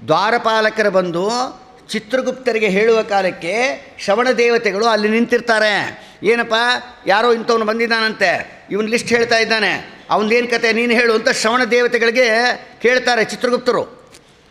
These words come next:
ಇನ್ನು ಯಮದೇವರ ಹತ್ರ ಬಂದಿಲ್ಲ, ಯಮದೇವರ ಹತ್ರ ಇನ್ನೂ ವಿಚಾರಣೆ ಸ್ಟಾರ್ಟ್ ಆಗಿಲ್ಲ. ಇದನ್ನು ಇವರಿವರೇ ಡಿಸ್ಕಸ್ ಮಾಡ್ತಾ ಇರೋದಷ್ಟೇ. ಇನ್ನೂ ಇದು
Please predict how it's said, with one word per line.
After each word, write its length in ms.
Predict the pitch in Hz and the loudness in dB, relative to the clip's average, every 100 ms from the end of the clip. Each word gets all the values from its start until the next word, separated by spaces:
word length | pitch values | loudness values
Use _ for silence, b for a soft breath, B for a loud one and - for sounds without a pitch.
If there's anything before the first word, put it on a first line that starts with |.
| _ - | _ -8
ಇನ್ನು 160 | 147 | -4
ಯಮದೇವರ 420 | 180 170 185 208 202 | -2 0 0 0 0
ಹತ್ರ 200 | 202 208 | 0 -2
ಬಂದಿಲ್ಲ, 340 | 190 196 208 202 185 | 0 0 2 2 2
ಯಮದೇವರ 440 | 151 165 196 208 | 0 0 0 2
ಹತ್ರ 200 | 208 - | 0 0
ಇನ್ನೂ 160 | 208 208 | 0 0
ವಿಚಾರಣೆ 360 | 202 214 208 208 | 0 0 0 0
ಸ್ಟಾರ್ಟ್ 240 | 202 202 | 0 0
ಆಗಿಲ್ಲ. 240 | 208 208 202 170 - - B B B B | 0 2 2 0 -4 -12 B B B B
ಇದನ್ನು 260 | 156 180 220 | -4 0 0
ಇವರಿವರೇ 500 | 190 190 220 226 233 | 0 0 2 2 2
ಡಿಸ್ಕಸ್ 360 | 226 214 233 202 | 0 -2 -2 -2
ಮಾಡ್ತಾ 240 | 220 220 | -2 0
ಇರೋದಷ್ಟೇ. 360 | 220 208 - 226 | 0 0 0 0
ಇನ್ನೂ 200 | 208 220 | 2 2
ಇದು 440 | 196 156 - - | 2 2 0 -10